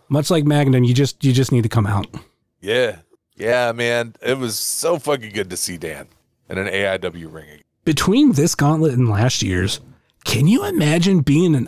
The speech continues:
Speaker 1: outside person and, like, people are going nuts <laughs> over these people? Like, uh, for this year, uh, Jerry, Doctor Dan, uh, Magnum C K last year,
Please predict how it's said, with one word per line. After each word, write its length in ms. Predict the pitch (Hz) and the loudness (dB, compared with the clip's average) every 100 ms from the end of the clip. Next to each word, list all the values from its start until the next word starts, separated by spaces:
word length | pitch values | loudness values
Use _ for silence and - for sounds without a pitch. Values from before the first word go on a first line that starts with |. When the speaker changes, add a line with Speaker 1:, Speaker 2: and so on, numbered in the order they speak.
| - | -6
Speaker 1:
outside 640 | - 131 - - 135 135 | -6 -4 -2 -2 0 0
person 640 | - 117 123 - 226 226 - _ _ _ - | 0 0 0 2 2 2 0 _ _ _ -4
and, 180 | 165 175 | 0 2
like, 340 | 165 147 - - _ _ _ | 2 0 -4 -18 _ _ _
people 420 | - 202 190 202 175 | -2 0 2 2 4
are 120 | 135 | 2
going 880 | 123 147 143 147 139 127 131 131 - | 2 2 4 4 6 4 4 4 4
nuts 580 | 143 170 185 - - - - _ | 2 0 0 -2 -4 -6 -18 _
<laughs> 300 | _ 160 - | _ -4 0
over 200 | 190 196 - | 2 0 -2
these 320 | 170 - - | -2 -2 -4
people? 520 | - 165 185 226 254 - _ _ _ - | 0 0 2 0 0 -4 _ _ _ -2
Like, 400 | 123 113 - 143 | 0 0 -2 0
uh, 180 | 127 | 0
for 140 | 120 147 | 2 2
this 300 | 147 147 151 | 2 2 2
year, 280 | 123 104 131 - | 2 0 -2 -2
uh, 260 | 113 104 110 - _ _ 147 - | 0 2 0 -4 _ _ -20 -6
Jerry, 540 | - 139 131 117 104 98 _ _ _ _ | -2 2 2 2 2 -2 _ _ _ _
Doctor 360 | 147 123 - 127 | -2 -2 0 0
Dan, 600 | 113 123 120 104 98 98 - | 2 2 2 2 0 -4 -2
uh, 360 | 113 107 98 101 | 0 2 2 2
Magnum 340 | 120 120 123 | 4 4 2
C 220 | - 127 | 2 0
K 300 | - 135 113 | 0 0 2
last 420 | 107 120 131 117 123 | 2 2 2 0 0
year, 300 | 101 98 | 2 0